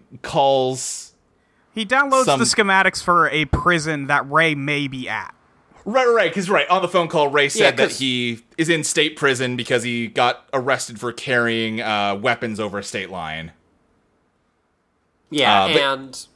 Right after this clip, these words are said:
Speaker 3: Ray is supposed to have the information, and
Speaker 1: Yeah.
Speaker 3: right? Yeah.
Speaker 2: Yep.
Speaker 1: Yeah, Ray allegedly has the information from Hastings' secretary that Cooper's after.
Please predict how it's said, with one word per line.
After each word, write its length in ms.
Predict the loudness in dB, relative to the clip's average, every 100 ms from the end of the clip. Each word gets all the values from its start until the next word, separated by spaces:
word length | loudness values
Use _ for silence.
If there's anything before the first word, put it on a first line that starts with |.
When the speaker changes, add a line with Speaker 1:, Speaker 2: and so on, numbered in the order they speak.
| _ _ _ -20 _ _ _ _ -4
Speaker 3:
Ray 260 | 0 2
is 80 | 2
supposed 300 | 2 0 0
to 60 | -2
have 260 | 0 0 0
the 140 | -4
information, 800 | -4 -2 -2 -2 -2 -4 -4 -10
and 480 | -8 -6 -6 -8 -10 -12 -14 -20 _ _ _ _ _ _ _ _ _ _ _ _ _ _ _ _ _ _ _
Speaker 1:
Yeah. 160 | -2 0
Speaker 3:
right? 220 | 0 -4 _ _ -6
Yeah. 200 | -6 -6 -16 _ _
Speaker 2:
Yep. 120 | -4
Speaker 1:
Yeah, 160 | -2 -2
Ray 180 | 0 0
allegedly 460 | 0 0 -2 0 0
has 240 | 0 0
the 80 | 0
information 440 | -2 -2 -4 -6
from 100 | -6
Hastings' 360 | -4 -6 -6 -6
secretary 760 | -4 -4 -6 -4 -2 -2 -4 -2
that 340 | 0 2 0
Cooper's 360 | -6 -4 -4 -2
after. 460 | -4 -4 -8 -10